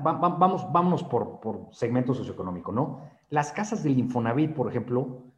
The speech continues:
pues son normalmente todas muy similares, todas en la misma ubicación, todas, eh, digamos, tienen el mismo tipo de cocina, el mismo tipo de piso, el mismo tipo de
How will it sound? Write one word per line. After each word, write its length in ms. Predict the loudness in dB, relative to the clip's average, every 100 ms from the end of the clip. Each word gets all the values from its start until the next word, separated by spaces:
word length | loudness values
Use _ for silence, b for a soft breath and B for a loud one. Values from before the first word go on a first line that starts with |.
| _ -6
pues 140 | 0
son 140 | 2
normalmente 1200 | 4 4 4 4 4 2 4 2 2 -4 -14 -6
todas 280 | 0 2 2
muy 120 | 0
similares, 720 | 0 2 4 4 2 2 -2 2
todas 280 | 2 4 0
en 60 |
la 80 | -2
misma 240 | -2 -2 0
ubicación, 920 | -2 -4 -10 0 2 4 4 0 B B B 2
todas, 600 | 4 6 2 -2 -12 -10
eh, 480 | -6 -6 -6 -10 -14 _ _ _ -2
digamos, 280 | 0 0
tienen 220 | 0 0 0
el 40 |
mismo 220 | 0 -2
tipo 240 | -4 -4 -4
de 60 |
cocina, 500 | -6 -4 0 0 0
el 100 | -2
mismo 220 | -2 -6
tipo 240 | -8 -8 -8
de 60 |
piso, 500 | -6 -6 0 2 2
el 80 | 0
mismo 200 | -4 -6
tipo 300 | -10 -10 -10
de 180 | -12